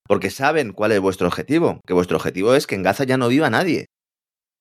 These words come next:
para poder extraer ese gas". ¿Ahí quiénes están?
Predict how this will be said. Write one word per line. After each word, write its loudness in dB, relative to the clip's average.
para 0
poder 2
extraer 0
ese -2
gas". -4
¿Ahí 4
quiénes 2
están? -6